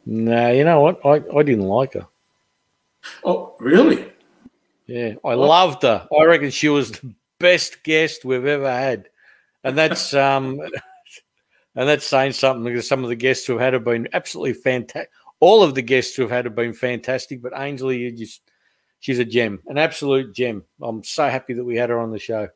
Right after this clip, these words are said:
Speaker 2: Uh, definitely right. No, and, uh, yeah, that, I, I, you know, it's an appreciation that we are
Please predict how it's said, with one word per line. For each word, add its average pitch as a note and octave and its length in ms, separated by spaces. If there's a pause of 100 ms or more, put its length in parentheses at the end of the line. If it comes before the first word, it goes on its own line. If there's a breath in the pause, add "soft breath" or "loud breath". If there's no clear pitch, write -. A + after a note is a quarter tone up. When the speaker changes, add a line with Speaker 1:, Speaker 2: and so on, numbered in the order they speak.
(1000)
Speaker 2:
Uh, C#3+ 140
definitely E3 420
right. C#3+ 240
No, E3 140
and, F#3 380
uh, F3 240
yeah, D#3+ 160 (260)
that, F#3+ 280
I, F3+ 60
I, F#3+ 200 (520)
you - 80
know, F3 260
it's - 120
an F#3 100
appreciation F#3+ 760
that F3 180
we F3+ 200
are E3 200